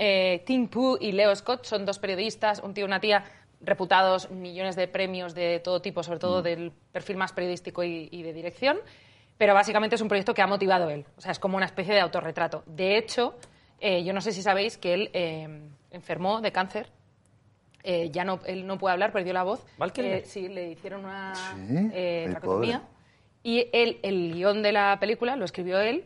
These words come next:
Speaker 1: y lo narra su hijo, porque él, eh, no, no puede hablar. Entonces es un poco como el, el ascenso y la caída de, de un mito, ¿vale? Recorre los cuarenta años de, de la vida y sobre todo de la carrera,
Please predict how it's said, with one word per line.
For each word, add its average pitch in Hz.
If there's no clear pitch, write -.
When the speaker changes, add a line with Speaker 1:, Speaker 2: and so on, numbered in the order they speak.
Speaker 1:
y 208
lo 185
narra 190
su 185
hijo, -
porque 165
él, 175
eh, 147
no, 156
no 175
puede 170
hablar. 247
Entonces 233
es 233
un 254
poco 254
como 220
el, 185
el 185
ascenso 220
y 226
la 214
caída 214
de, 165
de 185
un 180
mito, 156
¿vale? 196
Recorre 185
los 180
cuarenta 190
años 190
de, 185
de 180
la 180
vida 214
y 185
sobre 175
todo 185
de 190
la 190
carrera, 220